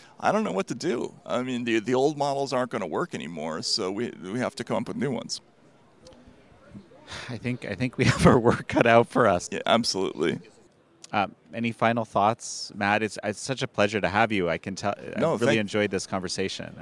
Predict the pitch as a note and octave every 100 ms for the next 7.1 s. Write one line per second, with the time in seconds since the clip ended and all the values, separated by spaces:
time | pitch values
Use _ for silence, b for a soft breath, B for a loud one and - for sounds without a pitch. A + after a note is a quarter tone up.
0 | - D3 E3 C#3+ C3+ C3+ B2+ C3 C3 B2
1 | A#2+ A2+ - D3 D3 A#2+ - A#2 F2 -
2 | _ _ D3+ E3 F#3 D#3 - B2 - D3
3 | C#3+ C#3+ C#3 C#3 C3 B2+ b b b b
4 | - - A#2 G#2+ G#2 G2+ G2 F#2+ F2 _
5 | _ _ - - - D3 C#3 C3+ A2+ G#2
6 | G2+ A#2 A#2 A#2+ A#2+ A2 A2 - - -